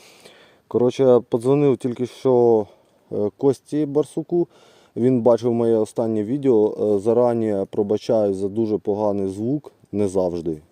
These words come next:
в останньому відео. Поэтому у цьому відео по-, постараюся цих помилок не допускати. Е, значить, буду я ходити на мультифаст поле, третій фільтр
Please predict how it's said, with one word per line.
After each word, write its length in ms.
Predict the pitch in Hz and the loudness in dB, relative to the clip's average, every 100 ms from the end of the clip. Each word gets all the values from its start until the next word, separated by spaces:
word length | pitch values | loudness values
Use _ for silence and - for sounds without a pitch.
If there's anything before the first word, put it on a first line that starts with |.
| - | -8
в 60 | |
останньому 580 | 95 - 104 92 90 90 | -8 -4 -4 -2 -4 -6
відео. 400 | 90 90 82 80 - | -6 -6 -6 -8 -6
Поэтому 480 | 101 101 104 98 95 _ _ _ _ - | -4 -2 -2 -6 -6 _ _ _ _ -10
у 120 | 101 | -8
цьому 640 | - 131 139 135 135 131 | -2 0 0 0 0 -2
відео 480 | - 113 127 123 120 | -4 -6 -2 0 0
по-, 520 | - 104 107 107 101 - - | 0 2 4 4 0 -4 -12
постараюся 800 | 107 - 104 113 110 - 110 98 - - - _ _ _ _ _ | -8 -6 -2 0 0 0 -2 -2 -6 -20 -20 _ _ _ _ _
цих 340 | - 127 - | -4 -2 -2
помилок 520 | - 104 107 113 131 | -2 0 2 0 -2
не 120 | 104 104 | -4 -4
допускати. 720 | 98 - 95 - 87 85 76 _ _ - _ _ _ - | -6 -8 -12 -6 -6 -6 -12 _ _ -20 _ _ _ -10
Е, 420 | 101 101 98 95 95 | -6 -4 -2 -2 -2
значить, 420 | 104 127 - 110 | -2 -4 -6 -10
буду 360 | 101 139 143 123 | -4 0 4 4
я 140 | 120 | 4
ходити 600 | 110 120 110 127 127 107 | 2 -4 -4 -4 -2 -2
на 480 | 101 113 131 110 85 - _ - | -2 -2 -2 -4 -6 -12 _ -10
мультифаст 840 | 101 120 139 123 117 - 113 107 - - | -4 0 0 0 -6 -6 -2 -4 -6 -4
поле, 460 | 120 143 127 87 - _ _ _ - | 2 2 2 -2 -8 _ _ _ -2
третій 440 | 117 123 117 104 | 2 4 2 -4
фільтр 480 | - 127 113 95 | -4 -4 -4 -6